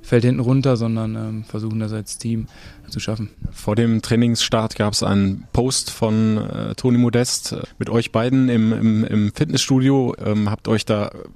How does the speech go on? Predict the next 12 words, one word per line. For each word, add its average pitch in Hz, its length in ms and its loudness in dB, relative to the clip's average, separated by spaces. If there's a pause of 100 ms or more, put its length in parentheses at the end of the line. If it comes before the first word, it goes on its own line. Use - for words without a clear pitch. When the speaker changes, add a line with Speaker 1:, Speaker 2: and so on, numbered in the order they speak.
(160)
Speaker 2:
gezielt 147 340 -2
verabredet, 135 540 -2
war 117 80 2
das 107 180 0
Zufall, - 460 -6
oder? 113 260 -4 (240)
Speaker 1:
Ja, 123 80 6
das 117 100 6
war 117 100 4
in 117 60 2
Griechenland, 123 640 0
ähm, 110 320 0